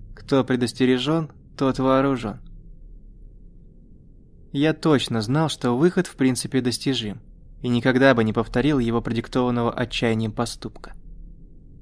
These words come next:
И потом, мёртвое тело, или скелет, который останется от него в скором времени, служило мне постоянным ориентиром, находясь вблизи отверстия в наружной стене. Так что мои терпение и настойчивость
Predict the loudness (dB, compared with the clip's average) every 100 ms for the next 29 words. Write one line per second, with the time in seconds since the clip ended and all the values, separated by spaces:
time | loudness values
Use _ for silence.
0 | -6 -4 0 0 0 -6 -8 -14 -18 -18
1 | -4 2 2 4 2 2 2 0 0 -8
2 | -8 -4 -2 -4 2 4 6 2 -2 -2
3 | 0 0 2 2 2 0 -2 0 -2 -2
4 | -4 -2 0 -2 -4 -10 -14 -18 -20 -20
5 | -20 -12 0 4 4 4 2 0 -2 2
6 | 4 4 0 0 0 0 0 0 0 0
7 | -2 -2 0 0 2 0 0 0 0 0
8 | 0 -2 0 0 0 -2 -4 -8 -10 -12
9 | -18 -20 -20 -18 -18 -20 -20 -6 2 2
10 | 2 2 4 4 4 2 4 4 4 0
11 | 0 0 0 2 2 2 -4 -8 -10 -14